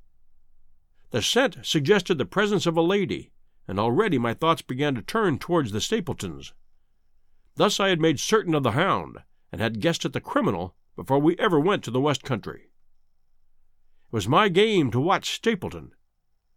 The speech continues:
It was evident, however, that I could not do this if I were with you, since he would be keenly on his guard. I deceived everybody, therefore yourself included,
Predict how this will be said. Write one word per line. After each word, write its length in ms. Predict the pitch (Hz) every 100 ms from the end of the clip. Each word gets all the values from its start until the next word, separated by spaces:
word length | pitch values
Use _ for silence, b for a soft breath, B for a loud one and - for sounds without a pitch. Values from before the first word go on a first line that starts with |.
| _ _ _ -
It 100 | 104
was 260 | 175 202
evident, 360 | 214 165 92 85
however, 520 | 123 135 123 101 80 _ _ _
that 100 | 104
I 60 | 107
could 200 | - 202
not 160 | 190
do 160 | 135 165
this 240 | 185 208
if 140 | 143 160
I 80 | 160
were 120 | 135
with 200 | 123 117
you, 380 | 233 - - - - _ _ _ -
since 200 | 123 -
he 80 |
would 120 | 190 139
be 120 | 135
keenly 400 | - 247 208 147
on 140 | 135
his 140 | 110 85
guard. 460 | 143 202 76 - _ _ _ _ _ _ _ _ _ _ _ _ _ -
I 120 | 123
deceived 720 | 127 135 - 226 226 220 165 - _ -
everybody, 640 | 208 143 107 82 65 - _ - _ -
therefore 680 | 147 208 185 196 202 190 - -
yourself 500 | 110 87 - 113 -
included, 540 | 190 - 185 151 -